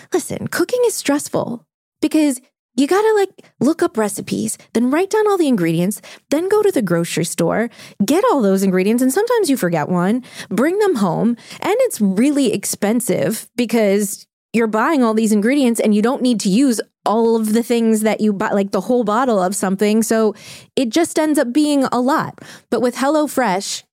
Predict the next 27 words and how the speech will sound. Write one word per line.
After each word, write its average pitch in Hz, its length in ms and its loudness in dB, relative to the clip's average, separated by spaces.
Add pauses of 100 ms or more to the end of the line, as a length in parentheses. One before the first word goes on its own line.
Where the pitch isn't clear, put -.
you 233 220 4
get 254 320 -2
pre-portioned 247 1300 0
ingredients 190 640 0
and 196 240 0
seasonal 247 600 0
recipes 180 600 -2
delivered 202 540 0
right 190 460 0 (100)
to 240 120 0
your 208 140 2
doorstep. 175 520 -2 (260)
And 339 300 2
everything 233 500 0
is 196 220 -4
farm 196 380 -2
fresh. 185 320 -4
So - 240 -2
you 233 180 0
can 226 360 0 (120)
skip - 320 -2
the 247 80 0
grocery 165 320 0
store, 165 360 -2 (340)
just - 260 -4 (180)
order 220 400 2
online, 170 720 0